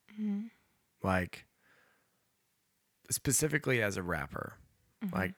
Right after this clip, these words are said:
Speaker 2: everybody was like, "Hey, just keep on making the beats." And he's like, "That's only half the conversation that I have." Like, I have more to say, and I'm only giving you fifty percent.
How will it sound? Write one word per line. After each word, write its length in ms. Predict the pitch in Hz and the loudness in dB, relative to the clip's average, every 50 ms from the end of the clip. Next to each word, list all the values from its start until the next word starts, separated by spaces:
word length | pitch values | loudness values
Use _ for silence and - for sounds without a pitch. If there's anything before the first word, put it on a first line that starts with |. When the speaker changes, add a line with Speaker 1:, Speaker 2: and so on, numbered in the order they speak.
| _ | _
Speaker 2:
everybody 520 | - 110 110 107 110 107 107 107 107 107 104 | 0 0 2 2 2 4 4 4 4 4 4
was 200 | 98 98 95 101 | 2 2 0 -2
like, 280 | 90 87 87 87 85 - - | -2 -2 -2 -2 -4 -6 -6
"Hey, 480 | - 107 104 98 92 92 92 95 92 - - _ _ _ _ _ _ _ _ _ _ _ _ _ _ _ _ _ _ _ _ _ _ - | -2 0 2 2 2 0 -2 -6 -8 -12 -16 _ _ _ _ _ _ _ _ _ _ _ _ _ _ _ _ _ _ _ _ _ _ -16
just 200 | - - 98 - | -10 -8 -8 -6
keep 180 | - - 104 - | -6 -6 -4 -4
on 140 | 92 95 92 | -4 -2 -2
making 240 | 92 92 - 90 87 | -2 -4 -4 -6 -8
the 80 | 85 | -8
beats." 580 | 76 - 87 80 - - - - - - - - _ _ _ _ _ _ _ _ _ _ _ _ _ _ _ _ _ _ _ - - _ _ _ _ _ - | -6 -4 -4 -4 -4 -4 -4 -4 -4 -4 -6 -10 _ _ _ _ _ _ _ _ _ _ _ _ _ _ _ _ _ _ _ -20 -20 _ _ _ _ _ -10
And 80 | 78 76 | -8 -8
he's 160 | 67 - - | -6 -6 -8
like, 240 | - 64 64 - - _ _ _ - | -8 -8 -8 -8 -10 _ _ _ -2
"That's 200 | 104 101 - - | 0 0 2 2
only 220 | 120 110 101 92 | 0 0 0 0
half 340 | 82 80 98 92 87 85 - | 0 0 0 0 0 -2 -4
the 80 | - | -6
conversation 720 | - - 95 90 82 76 73 - - 95 90 90 - - 95 82 | -4 -4 -4 -4 -4 -4 -2 -2 -2 0 0 -2 -2 -2 -4 -6
that 100 | 80 - | -8 -6
I 80 | - | -6
have." 420 | - 85 85 87 76 - - - - - | -4 -4 -4 -4 -6 -8 -10 -10 -6 -4
Like, 240 | 87 85 - - - _ _ _ _ _ _ _ _ _ _ _ _ _ _ _ _ _ _ _ _ _ _ _ _ _ - | -4 -4 -4 -6 -10 _ _ _ _ _ _ _ _ _ _ _ _ _ _ _ _ _ _ _ _ _ _ _ _ _ -2
I 100 | - 95 | 0 0
have 220 | 92 98 98 92 | 2 2 0 -2
more 220 | 92 95 92 90 85 | -2 -4 -4 -4 -4
to 80 | 82 | -2
say, 300 | 80 - - 101 95 85 | -2 0 0 0 0 0
and 100 | 82 87 90 | -2 -4 -4
I'm 120 | 92 95 | -4 -2
only 240 | 95 95 92 90 87 | -2 -2 -2 -4 -4
giving 260 | 85 90 85 90 82 | -4 -4 -4 -4 -6
you 100 | 73 76 | -8 -8
fifty 300 | - - - - - - | -6 -6 -6 -6 -6 -8
percent. 460 | - - 64 - - - - 80 - | -10 -10 -6 -6 -6 -6 -6 -8 -10